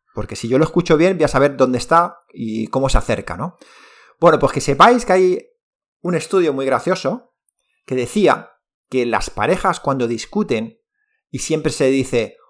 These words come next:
"Oye, tú no me grites", ¿vale? Y eso muchas veces sucede. Pues decía el estudio que puede ser que realmente no es que te esté gritando, es que tú le estás escuchando mucho mejor,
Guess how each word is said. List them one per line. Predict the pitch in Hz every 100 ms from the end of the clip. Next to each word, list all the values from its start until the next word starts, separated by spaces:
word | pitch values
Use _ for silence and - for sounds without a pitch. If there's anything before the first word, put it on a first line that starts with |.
| -
"Oye, | 170 180
tú | 131
no | 190
me | 196
grites", | 139 202 - 104 - _ _ _ _ _ _ _ _
¿vale? | 107 120 175
Y | 123
eso | 117 123
muchas | 117 123 120
veces | 123 139 -
sucede. | - 127 - 120 101 - _ _ _ _ _
Pues | - 135 127 - _ _ _ _ -
decía | 120 -
el | 202
estudio | 202 214 202
que | 147
puede | 135 175 175
ser | 180 185 180 _ _
que | 131
realmente | 127 165 175 180
no | 151
es | 175
que | 190
te | 170
esté | 170
gritando, | 143 135 185 139 - _ _ -
es | -
que | 202
tú | 185 202 220
le |
estás | 180 160
escuchando | 156 - 147 151 139
mucho | 147 156 -
mejor, | 123 - 123 - -